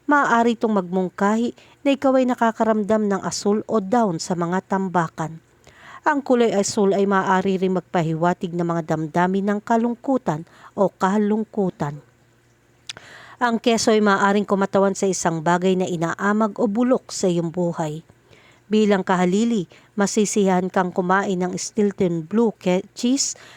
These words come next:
Kung gayon, ang panaginip ay maaaring maging isang simpleng salamin ng iyong pagmamahal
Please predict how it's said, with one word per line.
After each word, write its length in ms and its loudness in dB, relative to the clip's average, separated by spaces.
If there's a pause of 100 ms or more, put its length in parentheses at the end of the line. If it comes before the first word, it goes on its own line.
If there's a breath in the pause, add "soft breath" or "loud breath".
(140 loud breath)
Kung 240 2
gayon, 480 2
ang 160 -2
panaginip 640 -2
ay 160 -2
maaaring 480 0
maging 240 -6
isang 240 -2
simpleng 480 -2
salamin 560 0 (400 soft breath)
ng 160 0
iyong 240 2
pagmamahal 720 0